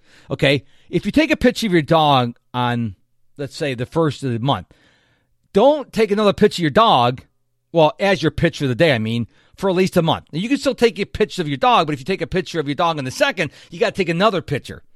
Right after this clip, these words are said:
of something else. I want you to think outside the box because there's a lot to take pictures of the world and get creative. Maybe you take a picture of, I don't know, a chair in your office. I don't care what it is. Just take a picture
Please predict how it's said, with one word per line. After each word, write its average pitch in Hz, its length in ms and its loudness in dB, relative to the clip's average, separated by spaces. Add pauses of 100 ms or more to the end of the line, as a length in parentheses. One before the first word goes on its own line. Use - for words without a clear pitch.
(260)
of 139 80 -4
something 175 360 0
else. 95 200 -8 (220)
I 170 60 0
want 277 280 0
you 285 80 2
to - 60 -6
think 226 180 -2
outside 180 440 0
the 127 80 -6
box 123 420 -2 (160)
because 151 220 -4
there's 143 100 -10
a 151 60 -6
lot 240 400 -2
to - 60 -20
take - 260 -2
pictures 160 400 -2
of 127 160 -8
the 139 40 -4
world 117 380 -2 (140)
and 269 120 -4
get 320 160 -2
creative. 294 480 0 (220)
Maybe 302 240 0
you 233 60 0
take 240 220 2
a 180 60 -2
picture 202 680 2 (360)
of, 160 360 2
I 208 100 4
don't 190 160 2
know, 120 320 2 (180)
a 143 120 -4
chair 180 600 0
in 139 140 -2
your 127 180 2
office. 165 460 2
I 208 80 2
don't 254 140 0
care 165 160 2
what 135 160 0
it 110 60 -2
is. 110 140 -4
Just 233 140 -6
take 277 200 -2
a - 40 2
picture 190 540 0